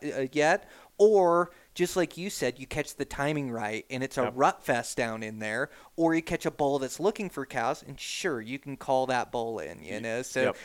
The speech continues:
Speaker 1: I like to rely upon the spot and stalker. That's my, uh, preferred tactic.
Speaker 2: Yep,
Speaker 1: But
Speaker 2: yep.
Speaker 1: I, I think it's good to use all those. And, and sometimes I'm beating my head against the wall spotting and stalking too.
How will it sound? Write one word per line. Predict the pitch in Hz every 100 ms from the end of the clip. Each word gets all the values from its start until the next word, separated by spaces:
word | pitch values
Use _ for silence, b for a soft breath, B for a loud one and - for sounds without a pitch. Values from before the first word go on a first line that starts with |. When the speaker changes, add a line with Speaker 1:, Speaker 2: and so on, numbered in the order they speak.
| B
Speaker 1:
I | -
like | 170 196 196
to | 208
rely | 185 151 143
upon | 151 - 147 147
the | 139
spot | - 139 139
and | 135
stalker. | - 131 139 131
That's | 127 127 -
my, | 131 127 123
uh, | 73 113
preferred | - 131 - 139 139
tactic. | - 123 131 - 156 -
Speaker 2:
Yep, | 117 120 -
Speaker 1:
But | 131 110
Speaker 2:
yep. | 107 113
Speaker 1:
I, | 151
I | - 147
think | 156 135
it's | 131
good | - 127 123
to | 127
use | 120 123 117
all | 117 120
those. | 131 170
And, | 165 - B B
and | 190
sometimes | 185 226 233 240 190 - - b b b
I'm | 208
beating | 202 202 196
my |
head | 190 190
against | 190 160 165
the | 147
wall | 135
spotting | 143 - 147 139
and | 131
stalking | - 135 143 117
too. | - 127